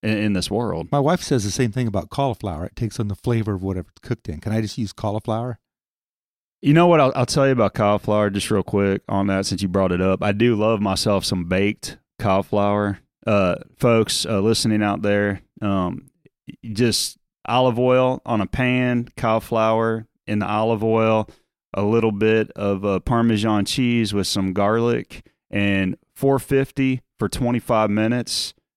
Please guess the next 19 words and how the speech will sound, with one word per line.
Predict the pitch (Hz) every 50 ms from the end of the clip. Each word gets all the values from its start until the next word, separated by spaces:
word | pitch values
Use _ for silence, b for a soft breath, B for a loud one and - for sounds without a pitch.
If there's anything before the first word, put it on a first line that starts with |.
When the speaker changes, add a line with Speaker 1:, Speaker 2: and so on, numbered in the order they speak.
| _ -
Speaker 1:
You | 104 110 117
will | 117 98
thank | - 117 113 110 - -
me | 107 98
for | - - 104 98 92 87 87
it. | - - _ _ _ _ _ _ _ _ _ - B B B B
Speaker 2:
Welcome | 151 143 143 - 156 131 120
to | 123
the | 107 104
cooking | - - 165 180 - 123 117
show | 110 - - 120 113
with | 117 107 - 107
Ben. | 123 151 151 127 131 139 127 -
Speaker 1:
<laughs> | b b b b b b 147 - -
Speaker 2:
It's, | 117 113 - - -
uh, | 113 101 98 104
really | 110 120 127 117 98 92 - - 127
<laughs> | 123 110 - -
been | 156 135 110